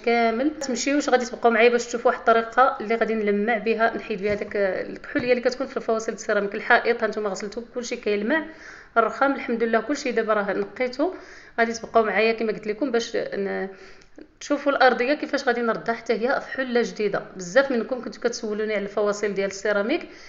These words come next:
فاليوم جبت لكم واحد الطريقه كنديرها ماشي ديما، يعني تقدر نديروها مره في عامين، مره في عام، على حسب، آه، آه، الارضيه وكيفاش كت-،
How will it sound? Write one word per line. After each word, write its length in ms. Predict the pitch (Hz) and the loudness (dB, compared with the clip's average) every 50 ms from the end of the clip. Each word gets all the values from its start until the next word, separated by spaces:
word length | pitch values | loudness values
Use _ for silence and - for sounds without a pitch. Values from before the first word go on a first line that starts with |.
| - - - - | -20 -20 -20 -6
فاليوم 300 | - 214 208 233 262 254 | -4 -2 -2 0 -2 -2
جبت 220 | 196 185 170 185 | -4 -4 -6 -4
لكم 380 | 214 214 214 - 214 202 202 - | -4 -4 0 0 0 0 0 -4
واحد 140 | 202 - - | -8 -12 -10
الطريقه 340 | - - 220 208 202 - 208 | -2 0 0 0 0 -4 -6
كنديرها 420 | 202 - 202 196 185 196 190 196 | -4 -2 -4 0 0 0 0 0
ماشي 440 | 196 185 185 190 233 262 254 - 262 | -2 -2 -2 0 0 0 0 0 -4
ديما، 420 | 214 185 208 214 220 240 294 302 - - - - - - _ - - | -2 -2 -2 0 0 0 -2 -2 -6 -14 -18 -20 -20 -20 _ -14 -10
يعني 120 | 180 190 190 - - - - - | -8 -8 -8 -10 -16 -20 -14 -8
تقدر 260 | - 190 233 254 240 | -4 0 0 2 2
نديروها 320 | 226 190 214 214 214 214 208 | 2 2 2 2 2 0 0
مره 240 | 208 202 196 208 | 0 0 2 0
في 120 | 208 - 202 | 2 2 2
عامين، 480 | 185 208 202 202 208 220 226 226 220 | 4 4 4 4 2 2 2 2 0
مره 180 | 202 196 202 208 | 0 0 0 -2
في 140 | 202 - 196 | -2 -2 -2
عام، 240 | 185 214 233 233 185 | 0 2 2 2 0
على 140 | 190 254 | 0 0
حسب، 440 | 269 - - 247 247 - 262 254 233 - - - | -2 0 -2 -4 0 2 0 0 0 -4 -4 0
آه، 260 | 208 196 196 196 196 - - - - - - - - - | 2 4 4 4 2 0 -6 -16 -18 -18 -20 -20 -14 -8
آه، 180 | 180 180 185 180 | -4 -2 -2 -2
الارضيه 480 | 185 185 - - - 202 - 226 233 254 | -2 0 2 2 2 2 2 2 4 4
وكيفاش 560 | 269 - - 208 202 - 254 233 - 233 - | 4 2 0 -4 -4 -4 -8 -8 -6 -8 -2
كت-، 420 | - 240 240 - 202 180 - - | -2 -2 0 0 0 0 0 -2